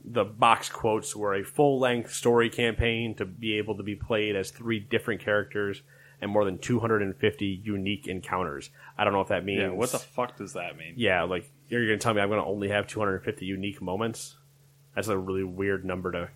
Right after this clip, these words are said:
Speaker 1: calculate.
Speaker 2: Yeah.
Speaker 1: Um, and each playable character has their own set of, like, unique benefits and apparently their own, like, fucked up story.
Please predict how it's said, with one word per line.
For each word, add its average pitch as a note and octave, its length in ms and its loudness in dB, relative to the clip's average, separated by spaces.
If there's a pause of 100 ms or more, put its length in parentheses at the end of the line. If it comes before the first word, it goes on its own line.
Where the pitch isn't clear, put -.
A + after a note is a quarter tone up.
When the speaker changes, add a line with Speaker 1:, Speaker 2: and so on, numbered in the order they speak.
Speaker 1:
calculate. G2+ 480 0 (340)
Speaker 2:
Yeah. G2+ 260 0 (480)
Speaker 1:
Um, F2 460 0 (1120)
and A2+ 160 0
each A#2+ 280 0
playable G#2 300 6
character F#2+ 320 0
has F2+ 120 0
their G2 100 -2
own F#2+ 140 0
set F#2+ 180 -2
of, F2+ 120 -6
like, F2 160 -8
unique F2 260 -8
benefits G#2 960 -2
and E2+ 360 -10 (560)
apparently F#2 380 2
their F#2 180 2
own, F2 340 -2
like, E2+ 220 -10
fucked - 380 -6
up - 200 -4 (180)
story. E2+ 480 -6